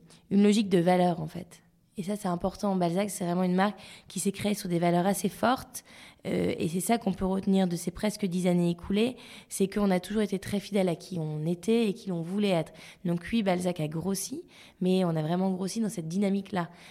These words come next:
Donc que ce soit dans notre parc fournisseur, dans notre manière d'entretenir le lien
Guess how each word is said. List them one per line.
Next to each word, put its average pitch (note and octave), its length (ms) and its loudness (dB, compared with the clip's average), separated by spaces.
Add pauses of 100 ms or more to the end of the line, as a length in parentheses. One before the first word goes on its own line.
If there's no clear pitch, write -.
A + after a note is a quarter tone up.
(160)
Donc F#3 220 0
que F3 100 -4
ce - 140 -4
soit - 180 0
dans F3+ 100 0
notre D#3+ 220 -2
parc F#3 200 -2
fournisseur, G3 480 0
dans G#3 100 0
notre F3+ 180 -2
manière F3+ 320 0
d'entretenir F3+ 580 -2
le F3 80 2
lien G3+ 300 2